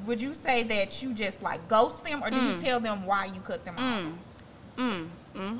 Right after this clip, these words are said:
Speaker 2: mm. Okay, so <laughs> I'm guilty of just abruptly cutting it off and becoming one with the air. You feel me? <laughs>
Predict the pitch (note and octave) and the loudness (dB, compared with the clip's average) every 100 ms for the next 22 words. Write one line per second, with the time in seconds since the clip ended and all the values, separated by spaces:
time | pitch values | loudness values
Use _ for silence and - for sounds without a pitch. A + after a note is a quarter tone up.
0 | - F3 D#3+ G3 - A#3+ D4 A3 D#3+ F#3+ | -8 -8 -8 -4 2 4 4 2 2 -2
1 | G#3+ - C#4+ B3+ G#3+ F3 A3 - - - | -6 4 8 10 8 6 0 -4 -10 -12
2 | - - - - A3 B3+ D#4 D4+ D4+ C4+ | -12 -12 -4 2 4 6 6 6 6 8
3 | A3 F#3+ - - - - - - - - | 10 8 4 -14 -18 -18 -20 -20 -6 -2
4 | G3+ - - G#3 F#3 G#3+ C4 A3 A3 G#3 | -2 -2 -4 -2 8 10 10 8 2 2
5 | E3+ F#3+ - - B3 A#3 A3+ A3 A3+ B3 | 0 -12 -16 4 6 8 10 10 10 8
6 | G3 F3 E3+ - - - - - - F#3 | 4 2 0 -8 -18 -20 -20 -20 -6 -4
7 | - B3+ B3 A3+ B3 B3+ C4 B3+ A3 A#3 | 2 6 6 6 4 6 4 4 2 2
8 | B3+ G3 F3 G#3+ C4 B3+ B3+ C#4 C#4+ | 2 -2 -4 -4 0 0 0 0 4